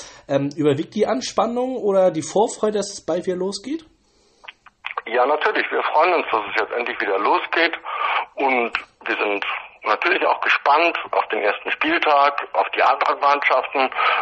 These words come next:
Speaker 2: und natürlich auch, wie wir uns selbst präsentieren werden.
Speaker 1: Du hast eben gerade erzählt, dass, ähm, ihr mit dem dritten Rang nicht ganz so zufrieden seid.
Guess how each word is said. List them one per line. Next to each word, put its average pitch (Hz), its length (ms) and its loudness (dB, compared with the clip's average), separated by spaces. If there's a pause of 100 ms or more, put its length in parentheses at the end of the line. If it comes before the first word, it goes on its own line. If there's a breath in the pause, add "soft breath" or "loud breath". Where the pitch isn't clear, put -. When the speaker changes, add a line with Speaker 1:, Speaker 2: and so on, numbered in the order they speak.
(120)
Speaker 2:
und 120 160 -2
natürlich 135 400 0
auch, 131 100 0
wie 131 100 2
wir 131 120 4
uns 131 160 0
selbst 151 260 -2
präsentieren 85 580 -4
werden. 71 220 -2 (1500 loud breath)
Speaker 1:
Du 127 80 2
hast 156 200 2
eben 175 140 0
gerade 165 460 4 (600 loud breath)
erzählt, 160 1000 2
dass, - 580 0
ähm, 127 440 -2
ihr 135 120 0
mit 135 120 0
dem 127 100 0
dritten 147 240 0
Rang 135 380 2
nicht - 240 -2
ganz 139 260 0
so 135 140 0
zufrieden 113 500 -6
seid. 98 340 -4